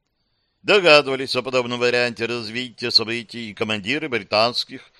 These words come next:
и французских частей. Они поспешили вывести из города наиболее боеспособные батальоны,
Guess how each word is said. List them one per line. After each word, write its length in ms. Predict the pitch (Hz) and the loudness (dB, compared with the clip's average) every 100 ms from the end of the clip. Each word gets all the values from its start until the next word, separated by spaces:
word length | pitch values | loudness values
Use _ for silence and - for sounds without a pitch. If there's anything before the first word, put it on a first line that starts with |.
| _ | _
и 80 | 110 | -10
французских 760 | 104 104 - 92 87 - 104 - | -8 -10 -10 -14 -14 -16 -16 -8
частей. 560 | 143 - - 123 67 _ _ _ _ _ | -8 -8 -8 -8 -8 _ _ _ _ _
Они 360 | 196 120 117 107 _ - | -2 0 -2 -6 _ -2
поспешили 560 | 117 - 123 - 113 113 | -2 -2 -6 -4 -4 -4
вывести 460 | 117 110 101 - | -2 -2 -4 -6
из 160 | 107 92 | -10 -8
города 440 | 127 123 90 85 _ _ - | -4 -4 -4 -8 _ _ -6
наиболее 640 | 110 113 107 120 113 110 | -2 -2 0 0 0 -2
боеспособные 800 | 104 107 - 110 - 107 101 107 | -2 -6 -6 -8 -6 -6 -6 -6
батальоны, 640 | 110 101 85 87 113 139 | -6 -6 -6 -8 -10 -12